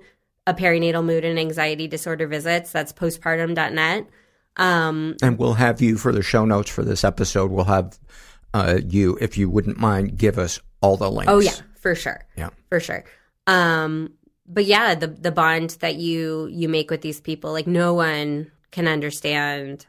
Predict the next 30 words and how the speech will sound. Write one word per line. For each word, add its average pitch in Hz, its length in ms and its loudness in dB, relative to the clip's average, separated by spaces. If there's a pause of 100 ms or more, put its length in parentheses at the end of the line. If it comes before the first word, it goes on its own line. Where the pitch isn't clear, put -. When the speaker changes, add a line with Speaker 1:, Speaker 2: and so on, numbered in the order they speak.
(140)
Speaker 1:
what 160 200 0
it 147 80 0
was 156 200 -6
like 147 240 -4
unless 147 260 -4
they've 143 220 -8
done 143 200 -4
it, 127 300 -8
they've 156 160 0
experienced 143 720 -8
it. - 340 -10
And, 151 560 -4 (520)
um, 143 640 -2 (400)
just 175 180 -4
getting 165 300 2
to, 160 440 -2
I, 190 260 2
I 180 140 2
actually 175 300 0
wanted 156 260 0
to 151 80 -6
share 160 320 2
a 160 60 2
couple 151 320 -4
things 147 540 -8
if 151 180 -8
we 151 80 -6
have 151 160 -4
time. 147 440 -6
Speaker 2:
Yeah. 247 280 -2